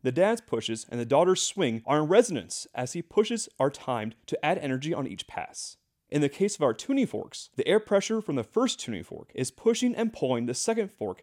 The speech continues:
at just the right time at just the right place. The second fork is now vibrating just like the first fork, thus creating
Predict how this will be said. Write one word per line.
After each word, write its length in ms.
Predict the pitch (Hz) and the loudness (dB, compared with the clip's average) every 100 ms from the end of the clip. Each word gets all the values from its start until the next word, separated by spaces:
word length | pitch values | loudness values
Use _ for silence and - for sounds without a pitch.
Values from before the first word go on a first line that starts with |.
| - | -6
at 200 | 131 127 | -6 -6
just 400 | - 240 262 269 | -2 4 4 4
the 80 | 254 | 2
right 200 | 247 214 | 2 2
time 360 | - 147 139 | -2 -2 -2
at 160 | 123 120 | -4 -6
just 380 | 110 123 135 - | -2 0 0 0
the 80 | 139 | 0
right 200 | 131 - | 0 0
place. 500 | - 190 - - - _ _ _ | -6 -8 -8 -18 -20 _ _ _
The 80 | - | -6
second 280 | 117 196 202 | 2 2 4
fork 180 | 202 202 | 2 2
is 100 | 123 | 0
now 220 | 151 175 | 2 2
vibrating 520 | 127 139 139 110 110 - | 6 6 6 2 -6 -6
just 200 | 110 - | -8 -6
like 140 | - | -6
the 60 | 196 | -8
first 300 | - 254 - | -4 -2 -2
fork, 260 | 107 - _ | -8 -10 _
thus 340 | 117 123 208 | -2 2 2
creating 380 | - 151 120 131 | 2 0 0 -2